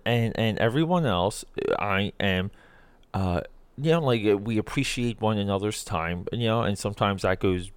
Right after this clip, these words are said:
both ways. And, you know, like, sometimes it's not even about sex. Sometimes it's about ha-, hanging out and doing something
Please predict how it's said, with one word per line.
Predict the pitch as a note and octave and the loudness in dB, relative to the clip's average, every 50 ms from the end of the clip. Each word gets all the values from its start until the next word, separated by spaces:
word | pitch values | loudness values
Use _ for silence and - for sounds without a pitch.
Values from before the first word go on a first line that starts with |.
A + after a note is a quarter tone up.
| - - | -6 -2
both | F#2 F#2+ G2+ - - | 0 0 0 0 2
ways. | F#2+ F2+ E2 F2 G2+ - - - - - - - - - - - - - - - - - | 2 2 2 0 -2 -6 -8 -14 -20 -20 -20 -20 -20 -20 -20 -20 -20 -20 -20 -14 -6 0
And, | F2 A2+ B2 A#2+ A#2+ A#2 - | 2 2 2 2 0 -2 -2
you | - F#3 A#3+ | 0 0 0
know, | D4+ A#3 | 2 2
like, | F3+ E3+ C3 A#2 A2 | 2 4 2 2 0
sometimes | - - A2+ A#2 - D3+ C#3+ C#3+ C3+ - | -4 -4 -4 -2 0 0 0 -2 -2 -4
it's | A#2 - - | -4 -4 -2
not | A#2+ A#2+ | -2 -2
even | A#2+ G#2 G#2 F#2 | -2 -2 -4 -6
about | - - F2+ F2+ - - | -6 -6 -8 -8 -8 -8
sex. | - - D#2+ E2 F#2+ - | -8 -8 -8 -8 -8 -10
Sometimes | - - - - G2 F2 G2 G2 | -12 -10 -6 -4 -4 -4 -4 -6
it's | G2 - - - - - - - - - | -10 -12 -12 -12 -16 -16 -18 -18 -16 -16
about | - - - C#2+ C2 - - - - - - - | -10 -6 -4 -2 -2 -2 -4 -6 -8 -8 -6 -2
ha-, | - - - - - G#1 - - F2+ F#2 - - | -2 -2 -2 -2 -4 -6 -8 -8 -12 -16 -12 -10
hanging | - - - F#2+ G2 F#2+ F2+ F2 | -6 -2 0 0 2 0 0 2
out | E2+ F2 F#2 F2+ E2 | 2 4 4 4 4
and | E2 F2 E2 | 2 0 0
doing | F#2+ F#2 F#2 G2 F#2+ | 0 0 0 -2 -4
something | - - G2 E2+ E2 - F#2+ F2 E2+ | -4 -4 -4 -4 -4 -6 -6 -6 -8